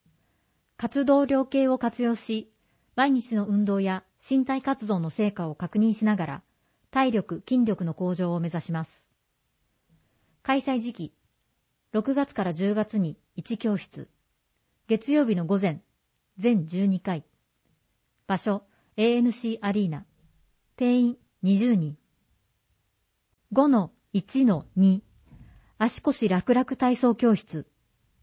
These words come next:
椅子に座ってできる筋トレやストレッチで足腰を鍛えます。ご地域で開催します。開催時期、七月から十月。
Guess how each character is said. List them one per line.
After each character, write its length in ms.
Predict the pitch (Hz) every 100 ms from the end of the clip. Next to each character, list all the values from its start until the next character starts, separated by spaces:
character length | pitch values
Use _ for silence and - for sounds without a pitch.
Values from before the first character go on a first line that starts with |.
| _ _ _ _ _ _ _ _
椅 80 | 220
子 140 | 214 294
に 140 | 294
座 200 | - 262
っ 60 | 277
て 100 | 254
で 120 | 269
き 120 | 285
る 80 | 233
筋 240 | - 214
ト 100 | 214
レ 120 | 208
や 200 | 202 196 - _ _
ス 120 | -
ト 100 | 269
レ 100 | 269
ッ 20 |
チ 160 | 262 196
で 200 | 165 - _
足 160 | 175 -
腰 200 | 254 214
を 80 | 165
鍛 240 | - 170
え 60 | 160
ま 140 | 156
す。 180 | - _ _ _ _ _ _ _ _ _ -
ご 120 | 226
地 160 | - 294
域 140 | 233
で 100 | 220
開 160 | 202 185
催 180 | 190
し 140 | 175 180
ま 80 | 170
す。 200 | _ _ _ _ _ _ _ _ _ _ _ _ _
開 160 | 247 233
催 220 | 247 226
時 120 | 208
期、 220 | 208 156 _ _ _ _ _
七 260 | - 285 277
月 240 | 269 -
か 100 | 196
ら 100 | 175
十 220 | 151 180
月。 400 | 170 - 160 151